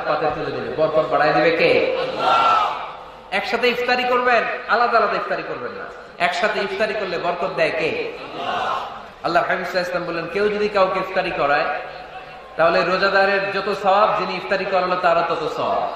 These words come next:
সাহাবারা বললেন, "আমাদের তো এত সম্পদ নাই যে মানুষকে ইফতারি করাবো।" আল্লাহর হাবিব সাল্লাল্লাহু আলাইহি ওয়াসাল্লাম বললেন, "ওয়ালাউ বি তামরা, একটা খেজুর দিয়েও যদি করাও, এই সওয়াব পাবা।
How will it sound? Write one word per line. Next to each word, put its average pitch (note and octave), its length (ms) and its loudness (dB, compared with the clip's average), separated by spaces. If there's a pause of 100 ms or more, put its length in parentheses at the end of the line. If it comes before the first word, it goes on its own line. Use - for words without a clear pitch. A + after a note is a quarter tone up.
(1160)
সাহাবারা F#3 340 4
বললেন, F#3 320 -2
"আমাদের F#3+ 280 0 (100)
তো F#3+ 80 -2
এত F#3+ 340 2 (440)
সম্পদ F3+ 380 -2
নাই D#3+ 180 2
যে D3+ 80 -2
মানুষকে D#3 400 -2
ইফতারি D3 280 -4
করাবো।" G#2+ 280 -2 (340)
আল্লাহর E3+ 300 6
হাবিব G3 180 2
সাল্লাল্লাহু F#3+ 80 -2
আলাইহি G3+ 60 0
ওয়াসাল্লাম F3 360 0
বললেন, D#3+ 260 -2
"ওয়ালাউ G3+ 280 6
বি G#3 120 4 (100)
তামরা, F#3 440 2
একটা F#3+ 260 0
খেজুর A3+ 460 -2
দিয়েও A#3+ 220 0
যদি A#3+ 220 0
করাও, G#3 400 4
এই E3 180 -2
সওয়াব C#3+ 180 2
পাবা। - 280 -2